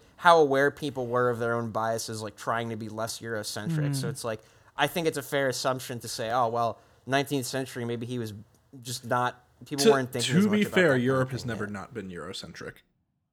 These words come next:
Speaker 1: Well,
Speaker 3: Yeah.
Speaker 1: that's what I
Speaker 3: <laughs>
Speaker 1: mean, but, like, it's over, it's taken years and years for individual people to learn, "Hmm, maybe if I make a fucking language or, like, <laughs> something, I should, I should actually think about this." Um, but yeah, that's the,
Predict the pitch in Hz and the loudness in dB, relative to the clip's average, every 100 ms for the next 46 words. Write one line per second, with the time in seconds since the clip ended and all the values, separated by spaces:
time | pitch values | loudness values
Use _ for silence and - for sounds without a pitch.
0 | _ _ _ _ _ _ _ - - - | _ _ _ _ _ _ _ -20 -20 -8
1 | - 165 151 127 143 143 147 247 127 131 | 8 12 12 10 6 4 6 6 6 4
2 | 233 110 113 113 113 120 - - 165 170 | 4 4 -4 -4 -4 -4 -10 0 2 2
3 | 160 151 - 165 151 143 139 139 131 123 | 0 -6 -4 -4 -2 -2 -2 -2 -2 -4
4 | 127 123 120 120 120 117 117 113 104 - | -2 -4 -4 -6 -6 -6 -6 -6 -10 -10
5 | 117 110 104 113 107 107 107 104 139 117 | -12 -10 -12 -10 -6 -6 -6 -6 -6 -6
6 | - - 120 131 139 139 135 123 131 120 | -10 -16 -4 -2 0 0 0 0 -2 -4
7 | - 127 123 107 107 123 117 101 107 - | -2 -2 -2 -6 -4 -4 -4 -6 -10 -14
8 | - 110 104 117 - - 131 135 123 139 | -10 -6 -6 -6 -6 -6 -4 -4 -6 -8
9 | - 165 120 123 127 127 127 120 107 110 | -6 -6 -6 -10 -6 -6 -6 -10 -8 -8
10 | 107 104 104 110 107 - - _ _ _ | -4 -6 -6 -8 -8 -10 -20 _ _ _
11 | _ _ _ _ 120 113 107 107 110 - | _ _ _ _ 2 4 4 0 -2 -8
12 | - 120 123 131 135 101 - 117 - - | -6 -2 2 6 6 4 0 -2 -2 -6
13 | 120 110 107 | -2 0 -2